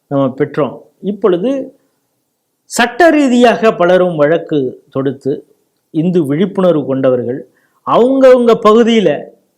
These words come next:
நம்மளுடைய இதுக்கு முன்னால இருந்த வழிபாட்டு தலம் என்னவா இருந்தது, இப்ப அந்த வழிபாட்டு தலம் எங்க?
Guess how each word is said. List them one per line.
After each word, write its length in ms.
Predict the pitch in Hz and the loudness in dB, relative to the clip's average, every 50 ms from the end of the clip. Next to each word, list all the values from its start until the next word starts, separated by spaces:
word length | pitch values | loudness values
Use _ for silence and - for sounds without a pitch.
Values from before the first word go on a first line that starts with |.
| _ _ _ 160 | _ _ _ -8
நம்மளுடைய 540 | 156 165 170 170 165 156 156 151 143 143 143 | -6 -4 -2 0 0 2 2 2 2 0 0
இதுக்கு 280 | 143 147 156 147 156 | -2 -4 -6 -6 -6
முன்னால 340 | 151 156 160 175 180 180 180 | -6 -4 -2 0 0 2 2
இருந்த 340 | 165 156 147 151 151 147 139 | 2 0 0 -2 -4 -2 -2
வழிபாட்டு 440 | 135 143 156 147 151 147 135 - - | -2 -2 -2 -2 -2 -4 -4 -6 -6
தலம் 380 | - 127 131 127 123 123 120 | -4 -4 -4 -4 -4 -6 -6
என்னவா 140 | 131 131 127 | -4 -4 -4
இருந்தது, 480 | 123 113 110 110 107 101 107 104 101 _ _ _ _ _ _ _ _ _ | -4 -6 -10 -12 -14 -16 -20 -20 -20 _ _ _ _ _ _ _ _ _
இப்ப 240 | - 160 - 180 165 | -14 -6 -4 -2 -2
அந்த 180 | 151 147 143 139 | -2 0 0 0
வழிபாட்டு 440 | 151 170 165 165 165 151 156 139 | 0 0 0 0 -2 -2 -4 -8
தலம் 280 | 123 127 127 131 123 117 | -10 -8 -6 -6 -6 -6
எங்க? 560 | 113 113 120 127 120 120 107 98 95 92 _ | -6 -6 -6 -6 -6 -8 -8 -10 -12 -16 _